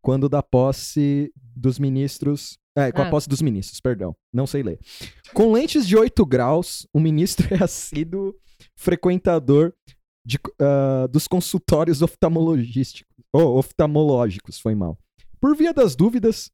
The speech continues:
Speaker 1: procurou um médico. Descobriu que estava com catarata. Interpretou como um triunfo da ciência sobre a crença. Catarata não é problema de fundo de olho." Semanas depois, porém,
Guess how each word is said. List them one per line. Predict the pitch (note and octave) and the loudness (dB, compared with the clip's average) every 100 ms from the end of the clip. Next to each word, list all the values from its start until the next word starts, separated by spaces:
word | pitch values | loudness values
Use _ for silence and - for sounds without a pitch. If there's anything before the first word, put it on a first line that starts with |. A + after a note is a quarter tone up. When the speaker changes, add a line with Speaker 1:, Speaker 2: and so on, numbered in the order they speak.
| _ _ - | _ _ 0
Speaker 1:
procurou | C#4 - F#3 G3+ | 0 2 2 2
um | |
médico. | F#3 G#2+ A#2+ - - - _ _ _ - | 0 -2 -2 -6 -20 -20 _ _ _ -6
Descobriu | C#3 - C#3 C3+ D#3 | -6 0 2 4 2
que | |
estava | - D#3+ E3 | 2 0 2
com | - | 0
catarata. | - - - - B2 G2+ - - - - - - _ _ _ _ _ - | -2 0 -2 -2 -4 -6 -8 -12 -16 -18 -20 -20 _ _ _ _ _ -6
Interpretou | D#3 - A3+ - B3+ - E3 E3+ G3 G#3+ - - - _ | -4 0 -2 0 -2 0 2 4 4 2 -4 -20 -20 _
como | F3+ G3 | 0 2
um | A3 | 0
triunfo | - G#3 D#3 G#3+ - | 0 0 2 2 0
da | A3 G#3+ | 0 0
ciência | - G3+ E3+ G#3 A3+ | 0 -2 -2 -2 -2
sobre | - G#3 G#3 | 0 2 2
a | F3+ | 0
crença. | - D#3 E3+ - - F#2 - _ _ | 0 0 0 -2 -4 -6 -10 _ _
Catarata | - G3+ - F#3 F3+ G3+ G#3+ | -2 0 0 0 0 0 0
não | G3 | 0
é | G3 | 0
problema | G3 F#3+ F#3 F#3+ | 2 2 2 0
de | F3+ | -4
fundo | - F#3 | -2 -2
de | E3 D#3 | 0 2
olho." | B2+ A2 G#2 - _ _ _ _ | 2 0 -4 -10 _ _ _ _
Semanas | - C4 D#4+ E4 | -4 -2 -2 -2
depois, | B3+ B3+ - F#3+ G3 - | -2 -2 2 2 2 -2
porém, | - A3 D#3+ D3 F3+ | 2 2 4 0 -4